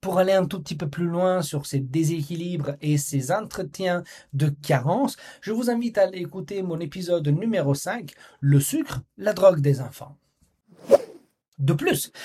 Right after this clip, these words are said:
le microbiote intestinal est intimement lié au système immunitaire des enfants. Environ le soixante-dix jusqu'au quatre-vingts pour cent des cellules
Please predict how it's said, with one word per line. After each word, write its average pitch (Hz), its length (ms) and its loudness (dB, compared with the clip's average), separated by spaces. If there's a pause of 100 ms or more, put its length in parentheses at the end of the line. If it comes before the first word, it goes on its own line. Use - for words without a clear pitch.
(160)
le 175 220 2
microbiote 202 500 2
intestinal 165 720 -4
est 165 260 -8
intimement 254 920 0
lié 185 460 2
au 208 120 4
système 240 560 -4 (100)
immunitaire 262 880 2
des 113 200 -12
enfants. - 400 -16 (300)
Environ 220 560 2
le 226 100 4
soixante-dix 180 1000 0
jusqu'au 165 360 -2
quatre-vingts 151 540 -2
pour 143 220 -4
cent 180 280 2
des 151 120 0
cellules 160 420 -4